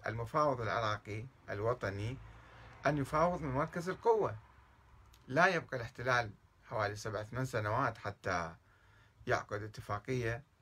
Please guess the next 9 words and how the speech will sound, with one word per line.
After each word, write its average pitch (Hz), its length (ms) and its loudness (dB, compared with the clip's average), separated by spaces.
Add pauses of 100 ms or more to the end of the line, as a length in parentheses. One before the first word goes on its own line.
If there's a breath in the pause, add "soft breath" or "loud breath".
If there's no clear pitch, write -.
(920 soft breath)
آه، 107 340 2
مع 110 280 0
رئيس 117 280 -4
الوزراء 113 540 0
بالانسحاب 110 1000 -4 (760)
بعد 113 260 -2
ضربات 113 460 -2
المقاومة 101 580 -2
الشديدة، 98 560 -8